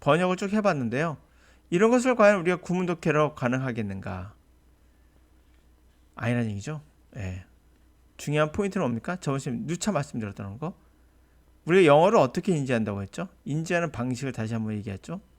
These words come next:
첫 번째 어떻게? 예, 먼저 리텐션이라고 했습니다. 우리가 말하는 유지,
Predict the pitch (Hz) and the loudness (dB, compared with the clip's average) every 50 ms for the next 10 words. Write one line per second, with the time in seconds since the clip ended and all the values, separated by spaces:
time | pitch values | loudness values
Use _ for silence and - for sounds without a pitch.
0 | _ _ _ _ _ _ _ _ - 190 - 185 175 165 160 143 117 113 - - | _ _ _ _ _ _ _ _ -10 -8 -4 -2 -4 -2 -2 -4 -4 -4 -4 -4
1 | 131 120 120 - - 202 220 220 - _ _ _ _ _ _ _ _ - 123 104 | -6 -6 -6 -6 -6 -6 -6 -6 -8 _ _ _ _ _ _ _ _ -10 -8 -6
2 | 95 110 120 120 120 143 160 175 190 - _ _ _ _ _ _ _ _ _ - | -4 -2 0 0 0 0 0 -2 -2 -6 _ _ _ _ _ _ _ _ _ -6
3 | 135 135 - - - 185 180 170 156 170 156 131 113 101 98 95 - - 101 95 | -6 -6 -6 -4 -4 -4 -2 -2 -2 -2 -2 -2 -2 -2 -4 -8 -10 -12 -12 -10
4 | 101 101 110 151 165 _ _ _ _ _ _ _ _ _ _ _ _ _ _ _ | -10 -10 -10 -10 -12 _ _ _ _ _ _ _ _ _ _ _ _ _ _ _
5 | _ _ _ _ _ _ _ _ _ _ _ _ _ _ _ _ _ _ _ _ | _ _ _ _ _ _ _ _ _ _ _ _ _ _ _ _ _ _ _ _
6 | _ _ _ _ _ _ _ _ _ _ _ - 135 127 127 127 117 113 110 113 | _ _ _ _ _ _ _ _ _ _ _ -8 -4 0 0 2 2 2 0 -2
7 | 131 156 180 196 _ - _ _ _ _ _ _ _ _ _ _ _ _ _ _ | -2 -4 -6 -8 _ -16 _ _ _ _ _ _ _ _ _ _ _ _ _ _
8 | _ _ - - 139 139 123 - - 104 90 | _ _ -4 -2 -2 -2 -2 -4 -8 -8 -10